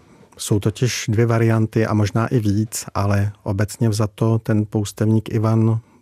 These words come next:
přišel do té jeskyně, usadil se tam, ale záhy zjistil, že úplně vhodná není, že duchovně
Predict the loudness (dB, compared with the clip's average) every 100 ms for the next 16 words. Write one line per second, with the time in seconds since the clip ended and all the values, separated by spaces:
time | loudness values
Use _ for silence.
0 | _ -8 -6 -2 0 0 0 0 0 -2
1 | 0 2 4 0 -4 -4 -2 2 0 0
2 | -4 -2 2 2 2 0 0 0 0 0
3 | -2 -4 -4 0 0 0 0 -2 -6 -4
4 | 0 2 0 -2 -8 -4 -2 0 0 0
5 | 0 0 2 2 0 -2 -6 -6 _ -8
6 | -4 -2 -2 0 -2